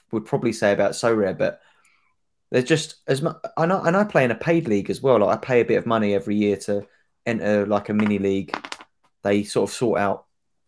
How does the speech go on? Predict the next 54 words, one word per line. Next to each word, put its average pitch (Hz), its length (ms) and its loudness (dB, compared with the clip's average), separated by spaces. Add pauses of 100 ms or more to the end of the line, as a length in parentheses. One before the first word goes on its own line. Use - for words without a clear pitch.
uh, 98 320 -4 (220)
like, - 360 -6 (460)
who 120 100 2
had 107 120 6
the 107 80 0
best 110 260 2
month. 107 240 2
There's, 104 160 0
like, 101 120 4
manager 107 360 2
of 101 100 -2
the 107 60 0
month 98 300 0
award 98 260 0
every 98 200 -2
month 101 360 -4
based 95 240 0
on 98 60 -4
who 104 140 -4
scored 101 260 -2
the 95 40 -8
most 95 220 -6
points. 101 400 -8 (760)
But 131 320 2
I, 147 160 -2
it 143 120 -2
still 160 240 4
loses 160 380 2
me 95 300 -4 (300)
every 117 240 0
season. 104 460 0 (120)
I, 107 80 -6 (140)
I 117 60 -2
just - 220 -8
lose 123 280 4
interest 131 420 -4
in 98 80 -2
it. 95 180 -6
So 107 400 6
I 104 40 2
think 143 240 0
this - 160 -6
might 110 180 2
be 107 60 0
the 101 100 2
last 107 380 2
year 107 220 2 (760)
that 101 60 -2
I 98 80 2
get 107 160 0
involved 113 380 2
in 98 80 0
it, 82 120 -4 (400)
um, 98 400 -4